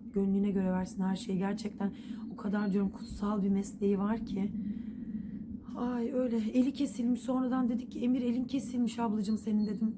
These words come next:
"Camı elinle mi kırdın?" dedim. Böyle içeriden, biz dışarıdayız yolda. Cam, cam patladı sandım ben yangının basıncıyla. "Yok böyle elimle kırdım abla," dedi. Çocuğun eli buradan buraya kadar yarık, onun bile farkında değil.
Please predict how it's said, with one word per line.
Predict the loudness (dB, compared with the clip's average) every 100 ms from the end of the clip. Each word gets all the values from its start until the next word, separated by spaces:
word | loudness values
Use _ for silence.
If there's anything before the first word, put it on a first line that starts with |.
| 0
"Camı | 4 4
elinle | 4 4 2
mi | 2 0
kırdın?" | -2 -2 0 0
dedim. | 0 -4 -4
Böyle | -2
içeriden, | -2 -4 -2 -2 -2 -4 -6 -6 -4
biz | -2 -2
dışarıdayız | -2 -2 -2 0 0
yolda. | 0 0 -2 -8 -10 -10 -10
Cam, | -2 -2 -2 -4
cam | -2 -2
patladı | 0 0 2 0
sandım | 0 0 2 2 2
ben | 2
yangının | 2 2 2 4 4
basıncıyla. | 0 0 0 2 -2 -6 -12 -16 -6
"Yok | -4 0
böyle | 4 4
elimle | 4 4 4 2
kırdım | -2 -4 -2
abla," | -2 -2
dedi. | -4 -6 -10 -12 -12 -8
Çocuğun | -2 0 2
eli | 2 2 2 0
buradan | -2 0 2
buraya | 2 0
kadar | 0 0 2
yarık, | 0 0 0
onun | 0 2
bile | 0
farkında | -2 -4 -2 0 0 0
değil. | -4